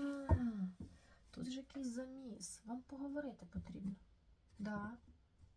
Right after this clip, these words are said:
Відкритись. Знову ж таки ця історія. Ви бачите це, ви ж то бачите, але ви це, ну, ви не говорите про це, не розказуєте партнеру чи партнерці. Ви десь приховуєте чи що?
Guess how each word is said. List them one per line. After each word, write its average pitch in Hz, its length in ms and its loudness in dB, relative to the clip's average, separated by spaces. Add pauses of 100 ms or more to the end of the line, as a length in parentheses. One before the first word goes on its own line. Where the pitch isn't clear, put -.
Відкритись. - 880 4 (280)
Знову 226 340 10
ж 175 120 2
таки 180 200 -2
ця 190 140 0
історія. 190 480 -4 (420)
Ви 254 160 10
бачите 214 640 8
це, - 240 -4 (320)
ви 247 100 6
ж - 120 0
то 233 100 4
бачите, 214 680 2 (200)
але 226 240 4
ви 247 160 6
це, 254 180 0
ну, 247 400 4
ви 226 220 -2
не 277 120 4
говорите 277 480 6
про - 160 0
це, - 160 -2
не 214 120 6
розказуєте 196 680 2
партнеру 196 540 0
чи - 140 -6
партнерці. - 640 0 (1900)
Ви 226 80 -4
десь 208 180 2
приховуєте 240 760 4
чи - 200 -4
що? - 300 -4